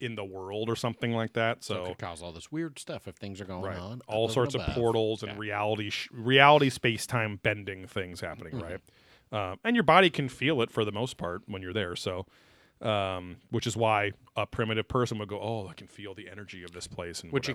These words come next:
Speaker 2: again, I would, to truly test that, though, you need to take someone there and they don't know where they are.
Speaker 1: Mm-hmm.
Speaker 2: Like, you need to blindfold them and not tell them you're going to Sedona or
Speaker 1: Yeah.
Speaker 2: not going here.
Speaker 1: Right.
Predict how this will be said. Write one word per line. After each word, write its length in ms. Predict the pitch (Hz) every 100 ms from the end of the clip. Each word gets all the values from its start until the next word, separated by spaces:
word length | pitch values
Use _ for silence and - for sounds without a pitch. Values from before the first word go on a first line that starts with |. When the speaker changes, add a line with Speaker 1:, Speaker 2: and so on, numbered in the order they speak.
| 131
Speaker 2:
again, 40 | 110
I 160 | 107
would, 300 | 120 120 90 _ _ _ _ _ _
to 120 | -
truly 400 | 127 - 185 170
test 320 | 139 131 113 -
that, 200 | 90 -
though, 120 | 92
you 160 | 98
need 180 | 104 107
to 60 | 95
take 280 | - 113 -
someone 260 | 107 95
there 160 | 92 90
and 120 | 82
they 120 | 85 78 -
don't 260 | 85 82
know 180 | 92 82
where 200 | 80 76
they 180 | 73 71
are. 180 | - -
Speaker 1:
Mm-hmm. 260 | 131 143 139
Speaker 2:
Like, 160 | 113
you 60 | 117
need 140 | 117
to 60 | 101
blindfold 640 | 82 113 139 147 151 143
them 180 | 135 131
and 220 | 110 95 -
not 240 | 104 127
tell 140 | - 156
them 140 | 151
you're 120 | 147
going 240 | 135 143 139
to 40 |
Sedona 480 | 127 131 110 107 104
or 120 | 90
Speaker 1:
Yeah. 120 | 98 92
Speaker 2:
not 120 | -
going 240 | 120 120
here. 400 | 107 101 92 90 -
Speaker 1:
Right. 180 | 95